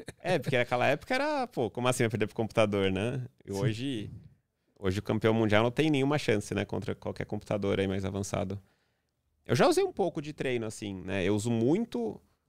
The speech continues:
Speaker 1: se ele usa muito no, no, no profissional, eu quero estudar uma abertura, aí eu coloco o computador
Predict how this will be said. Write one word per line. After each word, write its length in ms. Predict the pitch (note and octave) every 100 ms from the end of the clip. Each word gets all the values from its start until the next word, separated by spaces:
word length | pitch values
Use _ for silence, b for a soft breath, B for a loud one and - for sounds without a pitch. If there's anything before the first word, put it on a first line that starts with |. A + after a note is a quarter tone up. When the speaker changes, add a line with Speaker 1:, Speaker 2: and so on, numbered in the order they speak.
| _
Speaker 1:
se 140 | _ G#2
ele 80 | G#2+
usa 160 | A2
muito 360 | A2 A#2+ E3+ C#3+
no, 160 | A#2 -
no, 160 | G#2 G#2
no 160 | G#2
profissional, 760 | G2 A2+ - G#2+ G#2+ B2+ D3+ - _ _ _ _ _ _ _ _ -
eu 40 |
quero 200 | - G#2
estudar 180 | G#2+ A2
uma 80 | A2
abertura, 580 | G#2 G#2+ - A2+ C#3 D#3+ -
aí 120 | A#2
eu 100 | B2
coloco 380 | - A2+ A#2 -
o 40 |
computador 580 | - - A2 G#2 G#2 A2